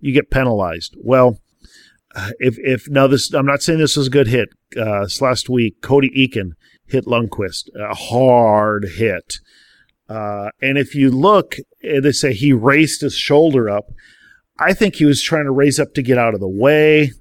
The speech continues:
but if he did, he was really slow. So, uh, who knows? But he was suspended four games. But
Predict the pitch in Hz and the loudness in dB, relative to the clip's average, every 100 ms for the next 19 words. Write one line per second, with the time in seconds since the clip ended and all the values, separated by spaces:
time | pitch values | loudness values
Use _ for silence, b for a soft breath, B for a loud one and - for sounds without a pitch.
0 | _ - 123 117 113 - 110 127 139 113 | _ 0 0 0 -4 -6 0 4 4 2
1 | 113 92 104 82 - - 165 151 151 147 | -4 -4 -6 -6 -6 -6 -2 2 6 6
2 | 139 135 131 - B B B - - 127 | 6 6 4 0 B B B -2 2 4
3 | 113 - _ _ _ - 147 143 113 175 | 2 -2 _ _ _ -12 -8 -6 0 4
4 | 156 110 82 76 - 120 110 139 143 143 | 4 2 -4 -10 -8 -4 2 4 4 0
5 | - 135 127 117 120 120 107 107 104 104 | -4 -2 -2 -4 -2 -2 -2 -4 -4 -8
6 | - b b b b b b - 107 120 | -10 b b b b b b -6 2 2